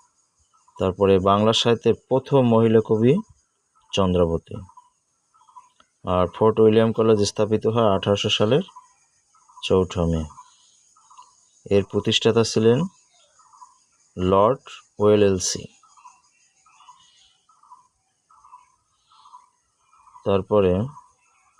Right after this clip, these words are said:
আর বাংলা ভাষা চর্চা করতেন কে? রামরাম বসু, মৃত্যুঞ্জয় বিদ্যালঙ্কার ও বিদ্যাসাগর। আর ফোর্ট উইলিয়াম যুগে সবচেয়ে বেশি গ্রন্থ রচনা করেছিলেন মৃত্যুঞ্জয় বিদ্যালঙ্কার। গোলকনাথ শর্মা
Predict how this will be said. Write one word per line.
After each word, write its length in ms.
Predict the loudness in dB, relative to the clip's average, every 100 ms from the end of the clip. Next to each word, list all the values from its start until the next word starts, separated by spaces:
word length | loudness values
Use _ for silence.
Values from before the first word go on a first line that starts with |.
| _
আর 160 | -8 -6
বাংলা 420 | 0 0 2 0
ভাষা 340 | 0 -2 -2 -2
চর্চা 400 | -2 -2 -2 -2
করতেন 340 | -2 -4 -6
কে? 220 | -4 -6 -6 -12 _ _ _ _ -6
রামরাম 580 | 0 0 2 2 2 2
বসু, 340 | 0 2 2
মৃত্যুঞ্জয় 580 | 2 0 -2 -4 0 2
বিদ্যালঙ্কার 840 | 2 0 0 0 0 -4 -4 -6 -6 -10
ও 100 | -8
বিদ্যাসাগর। 640 | -6 -2 -2 -2 -6 -10 -16 _ _ _ _ _ _ _ -20 _ _ _ _ _ _ _ -4
আর 300 | 0 -2 -4 -2
ফোর্ট 200 | -2 0
উইলিয়াম 380 | 2 2 2 0
যুগে 440 | 0 4 4 6
সবচেয়ে 340 | 2 -2 -2 2
বেশি 220 | 2 2
গ্রন্থ 300 | 2 2 2
রচনা 320 | 0 0 -2
করেছিলেন 460 | 0 0 0 -2 0
মৃত্যুঞ্জয় 520 | 0 -2 -6 0 2
বিদ্যালঙ্কার। 640 | 2 0 0 0 -4 -8 -14 -18 _ _ _ _ -20 _ _ _ _ _ _ _ -20 _ _ -4
গোলকনাথ 480 | 2 2 2 -2 -2
শর্মা 520 | -2 0 2 2 0